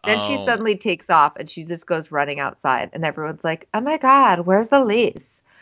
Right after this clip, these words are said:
Speaker 1: And then they're like, "Well, she ran away, but she looks really good.
Speaker 2: <laughs> Yeah.
Speaker 1: She's wearing a statement dress."
Speaker 2: <laughs> Yeah. So Onyeka can call it. She's like, "Um, that's her statement dress. So something's about to happen with her."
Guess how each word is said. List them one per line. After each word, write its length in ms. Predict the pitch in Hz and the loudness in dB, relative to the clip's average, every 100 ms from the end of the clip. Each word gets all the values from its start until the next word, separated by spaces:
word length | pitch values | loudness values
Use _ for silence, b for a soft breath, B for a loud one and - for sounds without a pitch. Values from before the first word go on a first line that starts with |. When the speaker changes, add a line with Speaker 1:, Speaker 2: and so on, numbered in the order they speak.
| b b b _ _ - | b b b _ _ 2
Speaker 1:
And 380 | 190 180 170 147 _ | 4 6 2 -6 _
then 140 | 175 170 | -2 0
they're 140 | 165 | 0
like, 360 | 165 160 - 202 | 0 -2 -4 2
"Well, 440 | 214 208 208 202 _ _ _ _ | 6 6 4 0 _ _ _ _
she 240 | - 294 | -6 0
ran 220 | 311 294 | 4 4
away, 280 | 208 185 160 | 2 2 2
but 240 | 170 147 | 0 -2
she 160 | - 208 | -2 -4
looks 240 | 220 233 | -6 -6
really 300 | 170 175 147 | -2 0 0
good. 300 | 127 - 65 | 0 -4 -6
Speaker 2:
<laughs> 300 | - - - | -10 -14 -14
Yeah. 100 | - | -8
Speaker 1:
She's 140 | 202 240 | -4 2
wearing 200 | 277 262 | 2 4
a 60 | 190 | -2
statement 520 | - 185 143 143 - | 0 2 2 0 -4
dress." 320 | 127 - 135 127 131 | -2 -4 -6 -16 -16
Speaker 2:
<laughs> 160 | 139 131 | -12 -8
Yeah. 300 | 127 90 82 180 190 180 135 117 | -6 -8 -12 -14 -8 -8 -8 _
So 300 | - 123 113 | -8 -6 -4
Onyeka 340 | 123 139 139 117 | -4 -2 -2 -4
can 120 | 104 | -4
call 300 | 113 101 90 | 0 2 0
it. 160 | 80 - | -4 -8
She's 160 | 98 | -8
like, 140 | 98 - | -6 -2
"Um, 220 | 123 120 | 0 0
that's 240 | 107 127 - | 0 -2 -2
her 120 | 220 | -6
statement 440 | - 135 98 90 | -4 -6 -6 -14
dress. 300 | 85 76 - | -12 -10 -10
So 80 | 110 | -8
something's 420 | - 127 170 165 | -2 -2 -2 -4
about 220 | 147 139 | 0 0
to 60 | 143 | 2
happen 340 | 120 117 98 | 2 2 0
with 100 | 90 104 | -8 -4
her." 300 | 101 73 | -4 -4